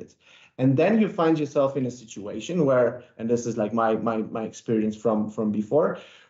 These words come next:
we had one C R M for actual people, and this is, like, where you have most of their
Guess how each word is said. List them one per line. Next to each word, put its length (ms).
we 380
had 360
one 240
C 240
R 120
M 220
for 240
actual 400
people, 640
and 240
this 180
is, 100
like, 220
where 120
you 100
have 240
most 320
of 140
their 400